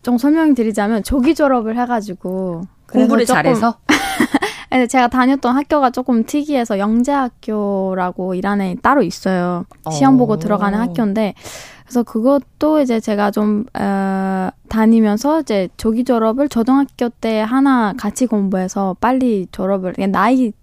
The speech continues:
Speaker 1: 대비해서
Speaker 2: 네.
Speaker 1: 그냥 다, 빨리 이제 졸업을 한 거라 열일곱 살 때 한국에 올 수 있었죠. 그래서 한국어를 배우러 왔다가 이제 그 다음에는 학교에 입학하게 됐죠. 네.
Speaker 2: 어, 지금 그러면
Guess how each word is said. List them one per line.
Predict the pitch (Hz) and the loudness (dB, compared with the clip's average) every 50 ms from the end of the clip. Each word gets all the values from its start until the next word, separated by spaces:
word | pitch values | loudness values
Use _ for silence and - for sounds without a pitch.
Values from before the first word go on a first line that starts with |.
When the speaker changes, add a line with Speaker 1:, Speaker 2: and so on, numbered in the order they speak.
| _ _ | _ _
Speaker 1:
대비해서 | - 208 202 196 208 202 190 190 208 233 - - - - | -6 -6 -4 -2 -2 -2 -2 -4 -6 -8 -10 -8 -6 -4
Speaker 2:
네. | 185 196 196 180 | -4 -2 -2 0
Speaker 1:
그냥 | 202 208 202 196 | 0 -2 -2 -4
다, | - 214 - - _ _ - 262 | -6 -10 -12 -12 _ _ -6 -2
빨리 | 233 247 262 254 254 220 | 0 2 2 2 2 2
이제 | 208 196 | 0 -2
졸업을 | 180 - 208 202 202 196 208 220 | -2 0 0 2 2 2 0 0
한 | 226 240 240 | 0 0 2
거라 | 220 202 208 214 202 190 - - 240 240 - - - - - | 2 2 2 0 0 -2 -4 -8 -14 -14 -14 -16 -14 -4 0
열일곱 | 226 226 214 214 220 220 - 254 | 2 2 4 2 2 2 0 -2
살 | - - 247 226 226 | 0 -2 -2 -2 -2
때 | - | -2
한국에 | 220 226 226 226 220 208 220 185 175 170 165 165 - | 0 0 0 0 0 -2 -2 -2 -4 -4 -4 -6 -4
올 | - 190 190 | -4 -4 -4
수 | - 185 | -4 -6
있었죠. | 165 - - - - - - - - - _ _ _ _ | -10 -10 -12 -14 -14 -14 -16 -18 -20 -20 _ _ _ _
그래서 | - 190 196 185 170 | -10 -8 -8 -6 -4
한국어를 | 180 214 226 233 254 254 240 240 233 233 214 | -2 -2 0 0 0 2 0 0 0 -2 -4
배우러 | - - 202 196 196 196 196 196 220 226 | -4 -2 0 0 2 2 2 2 2 2
왔다가 | 214 190 185 - - - 190 185 - 254 294 370 - - - - - - _ _ _ _ _ _ - | 2 2 0 -2 -6 -8 -8 -6 -6 -6 -8 -8 -10 -16 -20 -20 -20 -20 _ _ _ _ _ _ -10
이제 | 196 190 202 185 185 180 175 175 170 175 - | -8 -6 -4 -4 -4 -4 -6 -6 -8 -8 -10
그 | - | -8
다음에는 | 196 196 196 185 180 175 170 170 165 165 175 - 240 | -6 -4 -4 -2 -2 -4 -4 -4 -6 -6 -6 -2 0
학교에 | 214 233 - - 208 196 185 - | 0 2 2 2 0 0 0 -2
입학하게 | 185 214 - 214 208 - 202 185 185 196 | -6 -6 -6 -6 -4 -2 -2 -2 -2 -4
됐죠. | - 220 220 - _ - 262 - - _ _ _ _ - | -6 -8 -10 -10 _ -14 -16 -16 -16 _ _ _ _ -4
네. | - 165 | -2 0
Speaker 2:
어, | 175 180 190 196 196 196 208 220 233 247 220 185 156 143 - - - - - - | 2 2 2 2 4 4 4 4 4 4 4 2 2 0 -4 -10 -16 -20 -20 -8
지금 | - - 247 233 269 262 | -2 0 4 4 4 4
그러면 | 226 208 214 208 208 202 196 165 170 - | 4 2 0 2 4 4 4 4 2 0